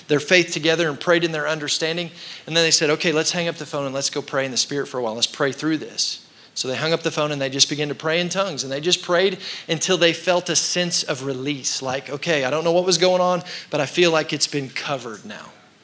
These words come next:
So they prayed through it. Well, what they didn't know was two days later, uh, my sister's daughter,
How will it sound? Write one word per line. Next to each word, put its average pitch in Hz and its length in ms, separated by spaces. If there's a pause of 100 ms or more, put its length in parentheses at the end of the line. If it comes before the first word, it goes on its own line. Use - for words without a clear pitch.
(220)
So - 140
they 139 80
prayed 165 420
through 135 160
it. 110 160 (720)
Well, 147 60
what 160 120
they 180 100
didn't 202 200
know 156 220
was 147 160
two - 180
days 185 300
later, 147 420 (220)
uh, 120 160
my 131 120
sister's 165 600
daughter, 131 720